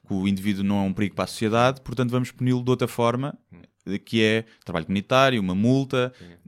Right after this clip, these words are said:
Speaker 1: eh, fazer, fazer algo pelos outros,
Speaker 2: Claro.
Speaker 1: porque eu acho que a prisão é só para indivíduos perigosos para a sociedade
Speaker 2: Sim.
Speaker 1: e não como castigo." Eu acho que não faz sentido. Portanto, eu até percebia isso. Agora,
Speaker 2: Sim.
Speaker 1: não vamos fazer, porque a senhora até teve um bocadinho de culpa.
Speaker 2: Hum.
Speaker 1: Eh,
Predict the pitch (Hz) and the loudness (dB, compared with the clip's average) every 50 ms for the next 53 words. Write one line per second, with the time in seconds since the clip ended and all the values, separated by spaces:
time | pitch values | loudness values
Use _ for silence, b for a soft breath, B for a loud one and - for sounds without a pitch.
0 | - - 101 95 92 - - 107 92 98 98 95 90 - - - - - 113 123 | -12 -6 -6 -4 -4 -6 -6 -6 -4 -4 -4 -4 -6 -10 -16 -12 -6 -2 2 4
1 | 123 127 123 123 - 131 127 123 117 123 147 156 151 160 147 92 90 - 131 - | 4 4 4 2 0 0 0 0 2 4 4 4 4 0 -4 -6 -6 -8 -6 -2
2 | 139 135 131 127 - - _ - 120 117 107 101 98 92 - - - - - 80 | 0 0 0 0 -2 -8 _ -6 -4 -4 -4 -4 -4 -6 -10 -12 -12 -14 -14 -14
3 | - - 107 101 104 131 139 131 120 - - 135 131 131 - 127 117 113 113 110 | -10 -6 -6 -4 -2 -2 -2 -2 -2 -2 -2 -2 -2 -2 -2 -2 -2 0 0 -2
4 | 107 107 110 107 107 113 117 110 - - - 117 110 107 113 113 107 - - 110 | -2 -4 -4 -2 -2 -2 -2 -2 -4 -4 -2 -2 0 2 2 2 2 0 -2 -6
5 | 104 - - 131 123 147 143 131 127 120 117 110 117 110 107 110 101 - - 95 | -4 -4 -4 -2 0 0 0 0 0 -2 -2 -2 -2 -4 -4 -6 -8 -10 -10 -12
6 | 85 - 90 90 - - 98 92 101 92 - - 90 95 80 80 - - 165 160 | -10 -8 -8 -8 -8 -8 -8 -6 -6 -6 -6 -8 -10 -10 -12 -14 -8 -6 -4 -2
7 | 190 190 190 196 185 - - - 185 190 202 202 165 151 - 107 107 107 90 80 | -2 -2 -2 -2 -4 -4 -8 -4 -2 0 0 0 0 -2 -2 -2 0 0 0 0
8 | - 92 85 B B B B B B - 135 120 123 120 113 120 127 120 117 - | -2 -8 -14 B B B B B B -4 0 0 2 2 2 0 0 -2 -2 -4
9 | 143 127 143 160 127 - - 123 117 - - - - - - b b b b b | -4 -2 -2 -2 -2 -2 -2 -4 -4 -4 -6 -10 -20 -20 -20 b b b b b
10 | _ _ _ _ - 127 - - 135 131 117 107 123 107 123 107 110 120 113 - | _ _ _ _ -4 -4 -2 0 2 2 2 2 0 0 -2 -2 -2 -2 -2 0
11 | 110 117 117 117 - - 131 120 - - 120 - - - 101 92 90 87 - _ | 0 0 0 0 0 0 0 0 0 0 -2 -2 -4 -8 -16 -18 -18 -18 -14 _
12 | - 104 107 107 113 107 - | -2 -2 0 0 0 -2 -4